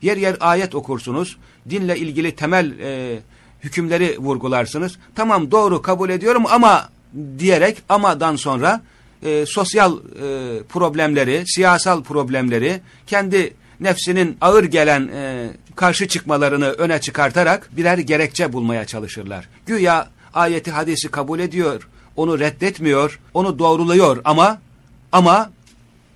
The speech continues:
ger-, hay-, yaşanılan hayatın, e, farklı, e, gerekçeleri olduğunu, e, bugünkü tabirle güncel hayatın farklı, e, beklentileri olduğunu, onun çok, çok, çok daha fazla önemli olduğunu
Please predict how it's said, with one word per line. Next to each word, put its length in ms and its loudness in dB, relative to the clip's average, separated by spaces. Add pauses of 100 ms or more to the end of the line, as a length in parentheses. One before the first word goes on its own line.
(480)
ger-, 280 -2
hay-, 320 -2
yaşanılan 500 2
hayatın, 600 2 (320)
e, 80 -6
farklı, 580 2 (200)
e, 20 -8 (480)
gerekçeleri 580 2
olduğunu, 600 -2 (380)
e, 400 -6
bugünkü 380 -2
tabirle 640 0
güncel 400 0
hayatın 640 0
farklı, 580 0
e, 600 -10
beklentileri 600 0
olduğunu, 460 0
onun 380 0
çok, 300 -2
çok, 260 0
çok 260 -4
daha 200 4
fazla 340 0
önemli 360 0
olduğunu 640 -2